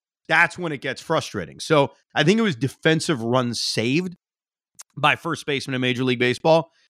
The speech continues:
Pete's third in Major League Baseball. So it's nice to see his defense is rewarded. But let me give you the guy specifically who's gone backwards defensively, and then we'll get to all three of these games,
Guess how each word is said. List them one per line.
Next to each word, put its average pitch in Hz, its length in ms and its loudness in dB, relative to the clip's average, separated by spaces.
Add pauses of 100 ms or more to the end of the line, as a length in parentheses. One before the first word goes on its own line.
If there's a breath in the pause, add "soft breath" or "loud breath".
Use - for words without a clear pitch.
(120)
Pete's - 240 2
third 147 240 0
in 120 80 -6
Major 104 260 -2
League 90 140 -14
Baseball. - 320 -20 (120)
So 135 360 -2 (400)
it's 160 180 -10
nice 185 280 4
to 160 100 -10
see 160 160 -8
his 127 100 -8
defense 131 400 -6
is 110 140 -6
rewarded. 104 400 -4
But 104 120 -10
let 143 80 -4
me 202 80 0
give 196 140 -2
you 180 60 -2
the 151 100 -4
guy 147 180 2
specifically 117 880 -8 (320)
who's 143 100 -6
gone 123 240 0
backwards 123 420 0
defensively, 101 560 -8
and 107 80 -4
then 135 80 0
we'll 147 100 2
get 143 180 2
to 143 60 4
all 127 100 4
three 135 260 -2
of 123 40 -2
these 123 200 -2
games, 113 460 -2